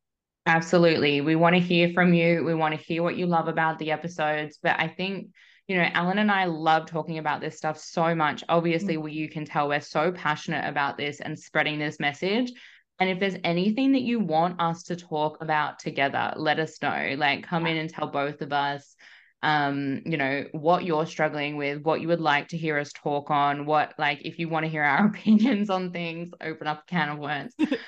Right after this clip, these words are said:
Speaker 1: Um,
Speaker 2: Absolutely.
Speaker 1: yeah, let us
Speaker 2: <laughs>
Speaker 1: know, because we definitely love collaborating with these podcasts, um, and we just wanna help and create as much impact as possible, and we love just taking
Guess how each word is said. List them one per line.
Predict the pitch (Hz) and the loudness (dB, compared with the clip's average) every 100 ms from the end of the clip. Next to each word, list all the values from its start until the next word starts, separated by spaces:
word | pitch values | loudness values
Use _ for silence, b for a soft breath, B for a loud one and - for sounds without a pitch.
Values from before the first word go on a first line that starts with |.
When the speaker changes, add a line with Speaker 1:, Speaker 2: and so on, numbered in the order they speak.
| - 302 | -14 4
Speaker 1:
Um, | 180 175 175 165 | 6 8 6 4
Speaker 2:
Absolutely. | 151 139 - - _ | 0 -4 -8 -14 _
Speaker 1:
yeah, | 180 185 151 | 4 6 6
let | 175 208 | 6 6
us | 247 262 | 4 2
Speaker 2:
<laughs> | |
Speaker 1:
know, | 226 190 | 4 4
because | 175 170 190 170 160 - | 2 0 0 -2 -6 -12
we | 180 180 180 185 175 - 170 | -8 -4 -2 0 0 -2 -4
definitely | 180 180 190 208 185 | 0 2 2 0 0
love | 175 175 | -2 -2
collaborating | 190 170 165 165 165 165 | -2 -2 0 0 -2 -4
with | 165 | -6
these | 160 151 147 151 - - | -8 -8 -10 -12 -10 -6
podcasts, | 151 165 151 160 185 - - - - | -4 0 2 4 0 -2 -12 -18 0
um, | 170 165 160 160 156 - | 2 2 0 -2 -6 -2
and | 156 151 147 147 - | 0 0 -4 -10 -12
we | 151 | -12
just | 139 151 160 | -10 -10 -6
wanna | 151 143 139 - | -4 -2 -4 -6
help | - 143 - - | -4 -4 -6 -6
and | 151 160 | -6 -4
create | 160 147 143 | 0 0 0
as | 151 | -2
much | 147 - | -4 -2
impact | 147 160 143 147 | -6 -4 -4 -4
as | 143 | -6
possible, | 147 151 147 143 | -6 -6 -2 -2
and | 143 139 | -2 -2
we | 135 | 0
love | 139 139 139 _ _ | 0 0 -4 _ _
just | - 147 - - - | -8 -8 -10 -18 -12
taking | - 147 175 143 135 - | -4 -2 2 2 0 -4